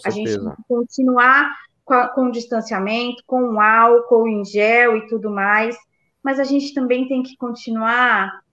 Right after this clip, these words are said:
Speaker 1: é, tendo um otimismo de que as coisas agora, elas vão estar muito melhores do que antes,
Speaker 2: Exatamente.
Speaker 1: sabe? Muito melhores, por quê? Porque eu sou um ser humano melhor.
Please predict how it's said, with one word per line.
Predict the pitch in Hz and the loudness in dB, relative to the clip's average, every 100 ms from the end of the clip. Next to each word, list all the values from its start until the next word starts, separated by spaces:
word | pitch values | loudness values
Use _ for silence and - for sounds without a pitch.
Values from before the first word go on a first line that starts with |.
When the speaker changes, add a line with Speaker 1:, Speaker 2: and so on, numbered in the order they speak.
| _ | _
Speaker 1:
é, | 220 214 214 214 | -2 0 0 0
tendo | 269 269 262 226 | 0 0 0 -2
um | 233 254 | 0 0
otimismo | 269 254 240 269 269 180 208 196 | -2 -2 0 2 0 -2 -4 -4
de | 196 240 | -6 -8
que | 254 | -6
as | 254 - | -8 -2
coisas | 285 277 254 226 208 190 196 | 4 6 8 6 4 2 4
agora, | 214 208 247 233 202 190 185 - | 0 2 4 4 4 4 0 -2
elas | 226 226 214 | -2 -2 -2
vão | 220 247 240 | -2 -2 -2
estar | 240 262 | -4 0
muito | 262 311 392 359 | 4 6 4 4
melhores | 330 269 254 262 285 262 | 4 4 4 4 0 -8
do | 262 | -10
que | 269 | -6
antes, | 160 - _ _ _ _ _ _ - | -8 -8 _ _ _ _ _ _ -10
Speaker 2:
Exatamente. | 87 - 254 139 110 95 | -2 0 0 0 -2 -6
Speaker 1:
sabe? | _ _ _ _ _ _ _ | _ _ _ _ _ _ _
Muito | 254 311 370 302 | -2 0 0 0
melhores, | 269 262 277 277 240 233 - | 2 4 4 2 -2 -6 -8
por | 262 - | -10 -8
quê? | - 285 262 262 | -2 2 2 2
Porque | 269 294 | -4 -2
eu | 294 | -2
sou | 294 320 | 0 -2
um | 330 | 0
ser | 330 294 | -2 -2
humano | 269 262 | -2 -2
melhor. | 247 185 - | -2 -2 -4